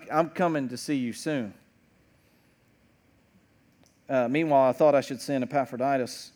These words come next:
back to you. He is a true brother, a co-worker, a fellow soldier. And he was your messenger to help me in my need. I am sending him because he has been longing to see you.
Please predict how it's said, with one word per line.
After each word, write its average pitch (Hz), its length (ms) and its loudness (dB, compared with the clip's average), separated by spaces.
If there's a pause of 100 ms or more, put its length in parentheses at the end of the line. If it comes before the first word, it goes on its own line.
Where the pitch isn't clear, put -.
back 131 300 4
to 135 100 -4
you. 120 120 -2
He 143 120 -2
is 123 160 -2
a 120 40 -10
true 156 300 0
brother, 139 380 4
a 120 40 -4
co-worker, 147 460 0
a 123 60 -4
fellow 151 240 2
soldier. 135 500 0 (1000)
And 156 140 4
he 226 80 8
was 214 180 4
your 175 100 6
messenger 175 440 6
to 151 60 4
help 196 200 8
me 170 120 2
in 151 100 2
my 147 140 2
need. 160 420 0 (880)
I 165 160 4
am 165 80 4
sending 208 300 4
him 214 260 4 (220)
because 175 440 6 (360)
he 180 100 4
has 190 140 6
been 185 100 6
longing 214 440 8
to 196 120 2
see 233 320 2
you. 131 300 0